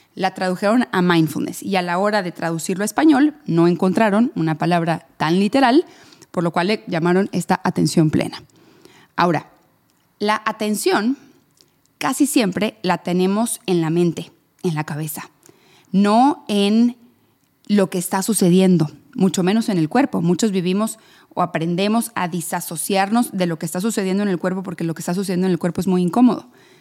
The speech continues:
Entonces, la atención plena te invita también a habitar tu cuerpo, a estar presente con eso que está sucediendo en tu cuerpo sin juzgar lo que está pasando. Ahora, mindfulness no significa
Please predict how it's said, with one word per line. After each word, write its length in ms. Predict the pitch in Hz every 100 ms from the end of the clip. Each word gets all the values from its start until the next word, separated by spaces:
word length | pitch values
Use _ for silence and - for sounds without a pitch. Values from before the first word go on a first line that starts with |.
| _
Entonces, 420 | - 185 185 196 196
la 100 | 180
atención 480 | - 185 175 233
plena 340 | 247 247 247 254
te 80 | 190
invita 520 | 180 180 214 226 254
también 500 | 220 196 190 262 392
a 80 | 302
habitar 320 | 190 - 175
tu 140 | 165
cuerpo, 420 | - 160 - 170 _ - - - -
a 120 | 185
estar 440 | 180 - 214 -
presente 800 | 240 233 - 233 269 302 311 349
con 260 | - 185 196
eso 280 | 320 403 392
que 60 |
está 180 | 285 233
sucediendo 440 | 226 214 196 185
en 80 | 185
tu 80 | 180
cuerpo 380 | - 175 185 208 - -
sin 360 | - - - 247
juzgar 500 | - 240 208 233 254
lo 100 | 285
que 120 | 247
está 160 | - 220
pasando. 420 | 254 427 370 - - _ _ _ _ - -
Ahora, 280 | 180 185 -
mindfulness 720 | - 214 208 262 330 330 370 294
no 160 | 240
significa 800 | 226 269 233 - 208 - 240 -